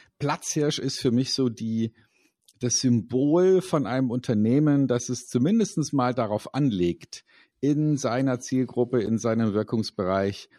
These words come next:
führend zu sein, vorne zu sein und auch von den anderen als führend erkannt zu werden. Das ist so,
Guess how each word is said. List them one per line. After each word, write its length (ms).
führend 460
zu 100
sein, 460
vorne 340
zu 140
sein 320
und 80
auch 200
von 180
den 160
anderen 400
als 320
führend 540
erkannt 440
zu 180
werden. 300
Das 260
ist 140
so, 300